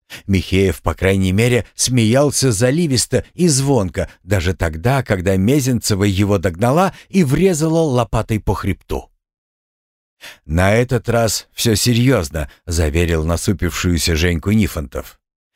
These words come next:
«Приказ Ровнина, а его слово для меня закон. Но имей в виду,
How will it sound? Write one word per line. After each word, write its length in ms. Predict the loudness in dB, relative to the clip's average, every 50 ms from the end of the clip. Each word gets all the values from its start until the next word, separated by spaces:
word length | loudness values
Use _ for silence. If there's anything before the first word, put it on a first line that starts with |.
| -16 -16 -16 -4
«Приказ 480 | _ 0 0 2 2 0 0 2 0 0
Ровнина, 580 | 2 2 2 0 0 -2 -6 -4 -4 -6 -8 -12 -18 _
а 160 | _ -2 0 0
его 300 | 2 2 2 2 2 0
слово 540 | 0 -2 0 0 2 2 2 2 0 -2
для 220 | -2 -2 -2 -2 0
меня 300 | 0 -2 -2 -2 -2 0
закон. 480 | -2 -2 -2 -2 -4 -4 -4 -6 -12 _ _ _ _ _ _ _ _ _ _ _ _ -20 -20 -4 0
Но 300 | 2 2 2 2 0 -2
имей 400 | -2 -2 -2 0 2 0 0 0
в 40 | 0
виду, 540 | -2 -4 -2 -2 -2 -2 -2 -4 -4 -4